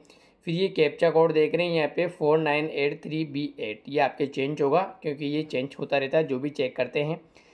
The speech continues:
इस कैप्चा कोड को आपको इसमें ऐड करने के बाद ओटीपी प्राप्त करें, इस पर आपको क्लिक कर देना है। फिर आपके मोबाइल पर एक मैसेज आएगा ओटीपी, उस ओटीपी को आपको उसमें दर्ज कर देना। आपको यहाँ पे एक ऑप्शन नज़र आएगा, उसमें ओटीपी जैसे आप दर्ज करते हैं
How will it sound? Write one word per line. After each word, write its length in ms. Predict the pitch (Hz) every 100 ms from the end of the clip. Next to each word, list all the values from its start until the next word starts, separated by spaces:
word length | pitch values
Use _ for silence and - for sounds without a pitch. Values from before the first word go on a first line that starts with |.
| _
इस 140 | 247 165
कैप्चा 360 | 202 180 226
कोड 240 | 214 196 190
को 60 |
आपको 220 | 190 170 185
इसमें 260 | 165 190
ऐड 260 | 135 165 180
करने 240 | 185 180
के 100 | 165
बाद 320 | 151 151 156 -
ओटीपी 400 | 160 160 180 202
प्राप्त 400 | - 156 135 -
करें, 140 | - 151
इस 100 | 143
पर 120 | 139
आपको 220 | 127 156
क्लिक 280 | 160 120 113
कर 100 | 107
देना 220 | 101 101
है। 200 | 95 92 - _ _ _ _ _ _ _ _ _ _ _ - -
फिर 140 | 202 220
आपके 320 | 196 - 208
मोबाइल 420 | 208 170 165 180
पर 160 | 175 180
एक 220 | 175 170
मैसेज 400 | 139 135 131 170
आएगा 280 | 160 156 170
ओटीपी, 400 | 160 151 147 165 -
उस 160 | - -
ओटीपी 480 | 165 139 160 147 170
को 140 | 165
आपको 340 | 156 143 - 147
उसमें 280 | 147 147 127
दर्ज 240 | 139 139
कर 140 | 160 147
देना। 220 | 151 175
आपको 400 | 196 139 - -
यहाँ 160 | 147 139
पे 140 | 139
एक 100 | 123
ऑप्शन 380 | 123 117 - 156
नज़र 200 | 151 147
आएगा, 260 | 139 139 160
उसमें 260 | 151 165
ओटीपी 360 | 160 131 147 180
जैसे 280 | 156 147 170
आप 100 | 160
दर्ज 280 | 143 139 147
करते 300 | - 127 -
हैं 200 | 110 98